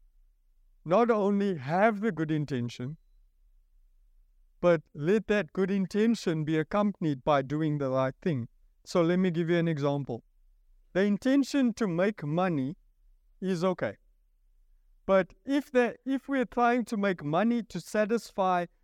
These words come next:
our selfish, self-absorbed, self-focused flesh, then that's not good. However, if we're trying to make money to satisfy God's spiritual purpose for others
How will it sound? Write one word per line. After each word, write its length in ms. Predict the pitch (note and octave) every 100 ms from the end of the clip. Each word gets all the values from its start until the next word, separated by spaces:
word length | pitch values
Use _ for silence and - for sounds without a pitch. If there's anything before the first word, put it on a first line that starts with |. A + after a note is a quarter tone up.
| _ E3
our 280 | E3 E3+
selfish, 640 | E3 - A3+ A#3 - A#3 -
self-absorbed, 960 | - A3+ A3+ - A3+ D3 C#3+ E3 D#3
self-focused 800 | - G#3+ A3 - F#3 - E3 -
flesh, 500 | - G#3 B2 - - _ _ _ _ _ _ _ _ _
then 220 | D#3+ D#3
that's 300 | D3 C#3 -
not 220 | C#3 B2+ -
good. 140 | - - _ _ _ _ _ _ _ _ -
However, 640 | E3 G#3 A#3+ D#4 D#3+ D#3 - _ -
if 220 | C4 -
we're 160 | D4 A3+
trying 380 | A#3+ A#3+ B3
to 120 | G3+ G#3
make 260 | F#3+ F#3
money 460 | C#3 E3+ A3+ F3 F3
to 100 | -
satisfy 760 | E3+ - A3+ B3+ - - F3+ E3 - _ -
God's 380 | F3 G3 G#3+ -
spiritual 720 | - - C4 C4 - B3+ G#3+
purpose 600 | - G#3+ G#3+ A3+ G3 - _ _
for 220 | - F3+ -
others 500 | E3+ F3 D3+ C#3 -